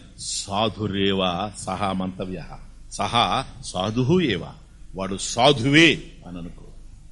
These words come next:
సాధు పురుషులు ఎలాంటి వాళ్ళో, ఆ పాపి ఉండాడే సుదురాచార, వాడు సాధువే అనుకో. మంతవ్య, జ్ఞాతవ్య, తెలుసుకో. ఎందుకని? సమ్యక్ వ్యవసితో హిత. అదే సమ్యక్, చక్కగా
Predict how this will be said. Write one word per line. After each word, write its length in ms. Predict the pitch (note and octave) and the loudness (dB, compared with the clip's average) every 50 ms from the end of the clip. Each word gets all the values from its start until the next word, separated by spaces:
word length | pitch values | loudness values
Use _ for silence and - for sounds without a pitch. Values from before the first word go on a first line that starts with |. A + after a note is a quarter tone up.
| - - - - - - - - - - - D3 D#3+ F#3 G3 - - - - - - - - | -20 -20 -20 -20 -20 -20 -20 -20 -20 -20 -18 -18 -16 -16 -16 -18 -18 -20 -20 -20 -18 -14 -4
సాధు 260 | - A#2+ C3 C#3+ D#3 | 4 6 8 10 10
పురుషులు 360 | D#3 D#3+ F3 F3 - F#3 F#3 | 10 8 8 6 8 12 12
ఎలాంటి 300 | F3 E3+ F3 F3+ E3 E3 | 12 12 12 12 12 10
వాళ్ళో, 400 | D#3+ E3 F#3 G3+ A3+ G#3+ E3 G#2 - - - - - F2 | 10 10 10 12 10 10 10 8 4 0 -16 -6 2 2
ఆ 80 | G2 | 2
పాపి 380 | - - - C3+ E3 G3 F3+ G#3 | 2 4 8 10 10 10 10 10
ఉండాడే 420 | F#3 E3+ E3+ D#3 C#3+ C3 A#2+ G2+ | 8 10 10 10 12 12 8 8
సుదురాచార, 840 | - - A#3 G#3 D#3+ F3+ F3 D#3+ C#3 C3+ C3 A#2+ A2+ - F#2+ F2 D#2 - - - - - - - | 8 8 6 8 10 8 8 8 8 6 6 6 6 4 4 0 -2 -4 -12 -14 -16 -16 -12 -4
వాడు 200 | - F#2+ G2 G2 | 0 0 2 2
సాధువే 480 | - - - A#2+ C3+ A2 A#2 C#3 D3 C3 | 0 0 4 4 4 4 4 4 4 4
అనుకో. 360 | A2 G#2 F#2 - F#2 E2 D#2+ - - - - - - - - - - - | 4 2 -2 -4 -6 -8 -8 -10 -18 -20 -20 -20 -20 -18 -18 -18 -6 -2
మంతవ్య, 380 | G#3 - C3+ F#3+ D#3+ C3 G#2+ F#2 E2+ D2+ - - | -2 0 2 2 4 4 4 2 2 -4 -8 -8
జ్ఞాతవ్య, 480 | E2 G2+ B2 B2+ - B2+ A2+ G2+ F2 E2+ - - - | -2 0 0 0 0 0 -4 -4 -6 -6 -10 -6 -2
తెలుసుకో. 360 | A#2+ A#2 A2 - - - - - - - - | 0 0 0 -2 -6 -10 -10 -10 -10 2 6
ఎందుకని? 400 | D#3 G3 A#3+ A3+ A3+ F3+ A#2 F2 - - - - - - - - - - - | 6 8 10 12 12 10 10 6 2 -4 -14 -16 -18 -20 -20 -20 -18 -8 0
సమ్యక్ 600 | - - - A#3 C4 D4+ D#4+ E4+ D#4+ A3+ - A#3+ D3+ - - - - - - - - - - - - - - - - - | 2 8 10 10 10 10 10 10 8 8 8 4 4 4 2 -6 -16 -20 -18 -20 -20 -20 -20 -20 -20 -20 -20 -20 -12 -8
వ్యవసితో 840 | F2 F#2+ G#2 B2+ E3+ F#3 F#3 A3 G#3 G#3 E3 D3+ C#3 C3 C3 A2 G2 - | -4 0 2 4 4 6 6 4 2 2 2 2 2 2 0 -2 -4 -8
హిత. 160 | G#2 - - - - - - - - - - - - - - - - | -10 -8 -8 -12 -14 -14 -18 -18 -20 -20 -20 -20 -20 -20 -20 -18 -18
అదే 260 | - - - F#2 - - - - - - - - - - - - - - | -16 -12 -12 -12 -12 -12 -18 -20 -20 -20 -20 -20 -20 -20 -20 -20 -20 -10
సమ్యక్, 600 | - - - F#3 A#3 C4+ D4 D#4 D4+ C4 - E3+ | -8 -2 -2 -2 -2 -2 0 4 6 6 6 4
చక్కగా 1080 | C#3+ - - - - - F#3+ - - - - - - B3+ C4 C4 B3+ G3 D#3+ D#3 E3 | -2 -4 -6 -6 -2 -2 -2 -2 -4 -20 -6 4 6 6 8 10 10 10 10 8 6